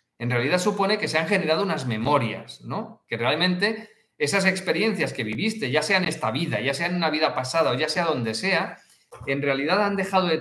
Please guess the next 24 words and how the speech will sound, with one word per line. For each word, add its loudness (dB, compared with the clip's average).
en -4
ti -6
un 0
impacto 0
con 0
determinadas 0
memorias. -4
Esas 0
memorias 0
pueden 0
ser -2
un -6
trauma 0
emocional, -4
esas -4
memorias 0
pueden -2
ser -2
un -2
acuerdo 0
kármico -4
que -2
hayas -2
generado, 0